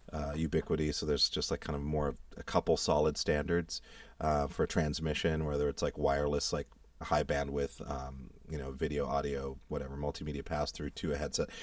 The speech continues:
Those types of things will, like, help hugely, 'cause right now it's like, "Well, I've got this, but this is enterprise." "Oh, it's for enterprise?" "Yeah, it's not really made for users." "This prosumer?" "Well, this is, like, a kind of low tech." Okay, low tech, prosumer, enterprise.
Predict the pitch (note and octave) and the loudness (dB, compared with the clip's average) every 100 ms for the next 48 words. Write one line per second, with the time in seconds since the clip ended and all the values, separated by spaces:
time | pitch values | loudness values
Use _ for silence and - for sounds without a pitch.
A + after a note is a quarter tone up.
0 | - - - - A#2 F2 F2+ E2 D#2 D#2 | -4 6 10 10 10 8 6 6 4 4
1 | C#2 - F2 D#2+ - - - - - - | 2 2 4 4 2 -6 -6 -18 -16 -6
2 | - G2+ D#2+ C#2 A#1+ - D#2 F#2 E2+ D#2+ | 4 6 6 0 -4 -2 6 8 8 6
3 | E2 D#2+ D#2 - - D#2+ D2+ D#2+ A2+ G#2+ | 4 6 4 2 0 0 -2 0 0 4
4 | A#2 A#2 - B2 G#2+ - F#2+ G2 B2 - | 4 2 4 6 6 6 -4 -2 -2 -2
5 | A2 D3 D#3 - E2+ C#2+ C#2+ - - - | 2 4 4 6 4 4 0 -4 -8 2
6 | - C#3 - A#2+ A#2 B2+ B2+ C#3 C3+ A2+ | 10 10 10 4 4 4 6 6 6 4
7 | C3 C3+ D#3+ C3 C3+ A#2+ B2 A#2 A2+ G2+ | 0 2 2 4 4 4 2 2 6 4
8 | - - - G#2+ F#2 E2+ G#2 - B2 A#2+ | 4 -6 4 4 6 4 2 8 8 8
9 | C3+ D3 D3 - A#2+ B2 C#3+ D3 C3+ C#3+ | 6 6 6 4 6 8 6 4 4 2
10 | - - A#2+ G2+ A#2 B2+ - B2+ A#2 - | 2 0 2 6 8 8 8 6 4 -2
11 | - - A2+ G#2+ A2 - A#2+ A2+ - G#2+ | -12 4 8 10 8 8 6 6 8 8
12 | - - - A2 G#2 F#2 - - G#2 G#2+ | 8 4 6 8 8 6 0 -2 4 6
13 | G#2 - G#2 G2+ | 6 8 8 8